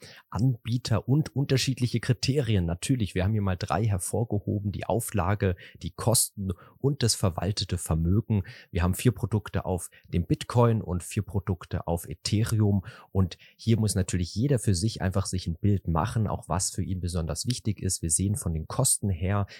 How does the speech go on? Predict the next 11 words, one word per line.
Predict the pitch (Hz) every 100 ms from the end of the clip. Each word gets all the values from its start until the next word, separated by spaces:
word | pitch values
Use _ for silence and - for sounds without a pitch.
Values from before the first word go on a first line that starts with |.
| -
sind | - 104 104
hier | - 104
die | 92 90 87 _ _ _
E | 101
T | - 98 -
Ns | 95 110
von | - 92 82
Wisdom | 113 - 120 104
Tree | - - 104 113 110 - _ _
am | 87 87 82
günstigsten. | 127 156 - 127 - - - 120 110